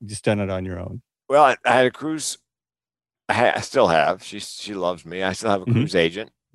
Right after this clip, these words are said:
Speaker 2: Um, I have
Speaker 1: Okay.
Speaker 2: a college agent 'cause it's a whole separate market. Uh, I speak on suicide prevention as a college health and safety issue.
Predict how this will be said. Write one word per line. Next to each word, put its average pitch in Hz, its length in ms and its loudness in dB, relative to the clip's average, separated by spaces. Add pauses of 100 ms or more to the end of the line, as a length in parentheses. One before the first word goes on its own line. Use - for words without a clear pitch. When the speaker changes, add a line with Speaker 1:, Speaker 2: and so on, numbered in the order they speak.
(200)
Speaker 2:
Um, 92 360 -2
I 90 40 2
have 101 120 2
Speaker 1:
Okay. 107 120 -10
Speaker 2:
a - 40 -8
college 107 400 4
agent 95 460 -4
'cause 87 160 -14
it's 82 140 -10
a 85 60 -8
whole 95 160 -10
separate - 380 -8
market. 95 400 -10 (880)
Uh, 101 60 -4
I 95 80 -2
speak 101 180 -8
on 98 100 -4
suicide 98 320 -6
prevention 95 420 -8
as 87 120 -10
a 92 40 -12
college 95 340 2
health 92 200 -8
and 85 100 -18
safety 92 360 -4
issue. 82 240 -14